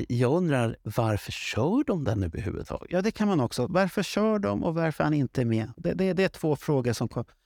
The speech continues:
Speaker 2: Och så satt jag och kollade upp setlisten annars på de där konserterna. Det var, det var ju mycket fina låtar de körde där.
Speaker 1: My-,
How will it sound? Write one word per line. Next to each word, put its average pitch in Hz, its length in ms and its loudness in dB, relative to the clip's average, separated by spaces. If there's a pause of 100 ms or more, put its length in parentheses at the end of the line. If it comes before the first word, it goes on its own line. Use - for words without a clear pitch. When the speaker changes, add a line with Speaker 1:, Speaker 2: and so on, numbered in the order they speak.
Speaker 2:
Och - 220 -4
så 165 260 -2
satt 190 240 0
jag 185 60 4
och 165 60 -2
kollade 165 300 2
upp 147 180 0
setlisten 170 720 0
annars 160 480 2
på - 120 -4
de 180 120 2
där 127 140 2
konserterna. 110 600 0 (340)
Det 123 120 2
var, 120 140 0
det 123 80 2
var 120 100 0
ju 120 120 0
mycket 185 460 0
fina 151 280 2
låtar 127 380 2
de 117 140 4
körde 117 380 2
där. 120 280 -8 (420)
Speaker 1:
My-, 120 160 -6